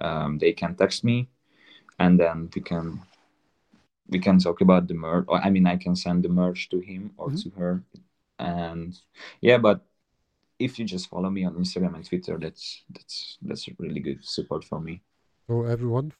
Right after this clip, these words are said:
Speaker 2: follow Peter Tihani on Instagram, on Twitter. And like you see, a really nice guy that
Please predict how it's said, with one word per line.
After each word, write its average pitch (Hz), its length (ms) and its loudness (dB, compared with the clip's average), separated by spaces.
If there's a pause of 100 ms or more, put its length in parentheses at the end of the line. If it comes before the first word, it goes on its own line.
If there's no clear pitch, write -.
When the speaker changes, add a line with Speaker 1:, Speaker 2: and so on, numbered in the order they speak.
(100)
Speaker 2:
follow 120 380 -2
Peter 120 260 -4
Tihani 113 420 -4
on 117 80 -6
Instagram, 120 640 -4
on 113 160 -6
Twitter. 123 420 -2 (460)
And 135 220 0
like 135 260 0
you 127 80 -4
see, 156 320 0
a 156 80 -2
really 160 360 2
nice 135 360 0
guy 120 460 0
that 113 440 -6